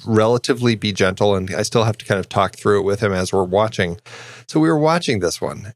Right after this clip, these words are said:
and, and he came in a little late. I had already started it, and then he came in probably, I don't know, fifteen minutes. It's, it's already, you know, we have our two, um, people trying to figure out what happened to the missing teenagers, et cetera, et cetera.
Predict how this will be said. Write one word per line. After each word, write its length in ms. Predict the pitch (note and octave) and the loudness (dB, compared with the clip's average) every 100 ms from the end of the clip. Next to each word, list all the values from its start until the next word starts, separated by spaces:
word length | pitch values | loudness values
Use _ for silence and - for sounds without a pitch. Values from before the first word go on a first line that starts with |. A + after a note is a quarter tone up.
| - | 0
and, 440 | A#2 G#2 G2+ G2+ - | 2 2 0 -2 -2
and 160 | C3 C3 | 0 0
he 140 | A3+ | -2
came 240 | - A3 F#3 | 2 2 4
in 80 | |
a 40 | C#3 | 2
little 200 | B2 G2+ | 2 2
late. 160 | F2 F2 | -2 0
I 80 | B2 | 0
had 100 | B2 | 2
already 220 | B2+ A#2+ | 2 0
started 440 | - A2+ A2 G2+ | 0 2 2 2
it, 160 | F#2+ F#2 | 0 0
and 180 | - G2+ | 0 0
then 140 | G2 F#2 | 0 0
he 120 | G2 | -4
came 240 | F#2+ F#2 | -2 0
in 140 | F2 E2+ | -2 -2
probably, 340 | G2 F#2 E2+ | -2 0 0
I 60 | C#2+ | -2
don't 80 | D#2 | -6
know, 140 | E2+ - | -10 -4
fifteen 380 | G2 - G#2 F2+ | -4 -2 -4 -2
minutes. 340 | E2+ D#2 - | -2 -2 -2
It's, 240 | A2+ A#2+ - | -2 -2 -4
it's 220 | B2+ - | -2 0
already, 480 | A2+ A2 G2+ F#2 F2 - - - - | 2 2 2 -2 -6 -12 -16 -10 0
you 60 | |
know, 60 | G2+ | 0
we 80 | G2 | 2
have 180 | G2 F#2 | 0 0
our 140 | E2+ | -2
two, 320 | - F2+ E2+ _ _ - | -2 -4 -4 _ _ -4
um, 300 | F#2 D#2+ E2 | -2 -2 -4
people 400 | A2 G2 D2+ - - - | -4 0 -2 -4 -16 -10
trying 180 | - F#2+ | -4 -4
to 60 | F2 | -4
figure 240 | G#2+ F#2 | -2 0
out 120 | E2 F2+ | 0 0
what 100 | F2+ | -2
happened 300 | E2+ - - | -4 -6 -12
to 80 | |
the 80 | F2+ | -8
missing 240 | F2 - F2+ | -6 -8 -8
teenagers, 600 | - G2 D#2+ - - - | -8 -6 -6 -8 -10 -12
et 60 | - | -8
cetera, 260 | F2 - | -6 -6
et 80 | D#2+ | -4
cetera. 320 | E2 D#2 D2 | -2 -2 -4